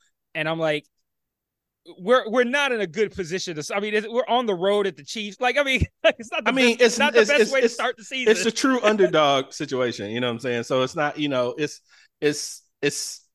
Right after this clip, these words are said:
Speaker 2: it's not in our favor. You know what I'm
Speaker 1: Yeah, like,
Speaker 2: saying?
Speaker 1: on, on paper, this is a L. Like, if we, if you get the schedule and you look at it and you being honest,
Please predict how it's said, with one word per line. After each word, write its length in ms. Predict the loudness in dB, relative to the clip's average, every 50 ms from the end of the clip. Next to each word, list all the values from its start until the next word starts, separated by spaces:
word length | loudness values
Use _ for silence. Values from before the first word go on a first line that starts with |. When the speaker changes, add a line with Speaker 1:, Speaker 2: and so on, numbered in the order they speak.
| _ _ _ _ _ _ _
Speaker 2:
it's 220 | -2 -2 -2 -2 -2
not 260 | 0 2 2 4 4
in 120 | 4 4
our 140 | 2 2 0
favor. 680 | 0 -2 0 2 4 4 2 0 -2 -6 -8 -8 -10 -6 -4
You 140 | -2 -2
know 120 | 0 0 -2
what 60 | -2
I'm 60 | -4
Speaker 1:
Yeah, 140 | -4 -4 -4
like, 200 | -2 -2 -2 -2
Speaker 2:
saying? 120 | -2 -4
Speaker 1:
on, 80 | -4 -6 -8 -10
on 160 | -10 -8 -4
paper, 360 | -2 -2 0 0 -2 -6 -6
this 160 | -6 -8 -10
is 120 | -10 -10 -8
a 160 | -8 -6 -4 -4 -4
L. 200 | -6 -6 -8 -6
Like, 140 | -6 -4 -4
if 100 | -4 -4
we, 100 | -4 -6
if 260 | -6 -4 -6 -6 -4
you 240 | -4 -6 -6 -6 -6
get 180 | -6 -6 -6 -6
the 80 | -8
schedule 400 | -4 0 0 2 2 2 2 2
and 80 | 2 0
you 80 | 0 0
look 160 | 0 0 0
at 160 | 2 0 0
it 80 | 0 -2
and 80 | -6
you 80 | -8 -8
being 260 | -8 -6 -6 -4 -4
honest, 480 | -2 0 0 0 0 -2 -2 -4 -6